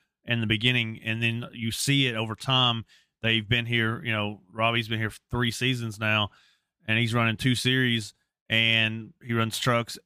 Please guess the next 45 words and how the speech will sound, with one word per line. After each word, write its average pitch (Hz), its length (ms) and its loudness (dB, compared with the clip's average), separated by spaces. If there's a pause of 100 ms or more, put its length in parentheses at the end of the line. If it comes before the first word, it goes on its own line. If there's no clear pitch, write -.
and 110 200 -2
Xfinity. 120 500 0
He 117 120 0
got 110 240 2
knocked 113 240 0
out 117 160 2
of 110 100 0
the 104 120 -6
Xfinity 131 640 -2 (640)
tonight. 117 380 0 (220)
Uh, 110 340 -2
he 123 140 0
didn't 123 120 -2
make 120 160 0
it 127 80 -10
to 123 60 -2
the 107 120 2
round 113 240 2
of 107 80 -2
eight 127 320 0 (680)
due 117 120 4
to 113 60 2
that 110 220 0
f-, - 160 -18 (260)
accident 120 480 -2
that 117 80 -4
we 113 120 -4
had 117 140 2
at 107 80 -4
the 107 60 -20
beginning 117 320 0
of 107 60 -4
the 104 80 -2
race. 120 320 0 (520)
Uh, 104 360 0 (420)
so 113 420 -2
let's, 147 280 -2
let's 135 180 -2
talk 139 160 2
about 120 180 0
that 113 140 -2
big 117 160 -2
wreck 120 260 0
at 113 100 -10
Bristol. 113 520 -4